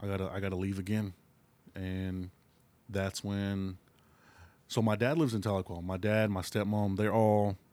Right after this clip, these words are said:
you know, my siblings, they live in Tahlequah still.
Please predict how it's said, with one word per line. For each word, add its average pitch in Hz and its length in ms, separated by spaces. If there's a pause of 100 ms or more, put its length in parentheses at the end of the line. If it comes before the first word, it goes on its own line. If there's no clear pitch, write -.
(440)
you 107 80
know, 95 100
my 95 140
siblings, 101 680 (1400)
they 110 280
live 123 260
in 104 100
Tahlequah 95 480
still. 92 380